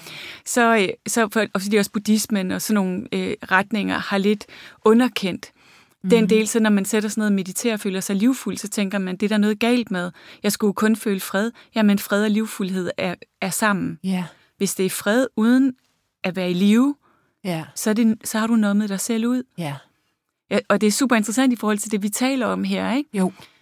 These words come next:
Speaker 1: I forhold til
Speaker 2: Hun
Speaker 1: klarhed.
Speaker 2: virkede, som om hun var nommet ud på en eller anden måde.
Speaker 1: Ja,
Speaker 2: Altså,
Speaker 1: det er
Speaker 2: hun,
Speaker 1: det.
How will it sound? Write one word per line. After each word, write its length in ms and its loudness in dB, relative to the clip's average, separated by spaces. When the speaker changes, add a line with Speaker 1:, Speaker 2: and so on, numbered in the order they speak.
Speaker 1:
I 40 -6
forhold 220 2
til 120 -4
Speaker 2:
Hun 40 -12
Speaker 1:
klarhed. 360 2
Speaker 2:
virkede, 220 2
som 140 -4
om 120 -4
hun 140 -6
var 80 -4
nommet 380 -4
ud 200 -4
på 100 -10
en 80 -8
eller 120 -8
anden 140 -8
måde. 380 -8
Speaker 1:
Ja, 200 -4
Speaker 2:
Altså, 180 0
Speaker 1:
det 80 -2
er 40 -2
Speaker 2:
hun, 60 -6
Speaker 1:
det. 100 -20